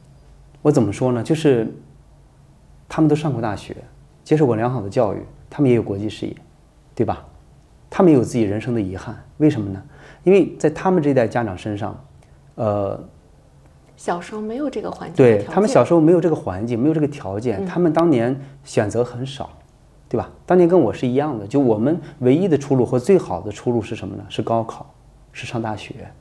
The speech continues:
Speaker 1: 对吧？他们没有想过说我还可以做别的，啊，像于立凡爸爸在片子里说过，说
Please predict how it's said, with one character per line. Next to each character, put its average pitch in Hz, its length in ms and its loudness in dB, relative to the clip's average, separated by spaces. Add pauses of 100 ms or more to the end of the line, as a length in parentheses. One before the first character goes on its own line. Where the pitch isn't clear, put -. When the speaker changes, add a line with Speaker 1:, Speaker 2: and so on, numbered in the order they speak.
(380)
Speaker 1:
对 117 120 2
吧？ 95 160 -6 (800)
他 - 100 0
们 185 100 6
没 151 80 8
有 202 100 6
想 107 260 -2
过 104 100 -4
说 113 160 0
我 95 60 -2
还 107 120 -8
可 - 160 -10
以 - 20 -4
做 113 140 0
别 - 200 -8
的， - 180 -16 (760)
啊， - 200 -16
像 160 120 4
于 143 120 6
立 156 60 4
凡 131 340 0
爸 135 180 0
爸 110 120 -2
在 107 120 -4
片 117 220 -6
子 101 80 -4
里 92 40 -8
说 101 200 -4
过， 98 100 -4
说 104 240 -6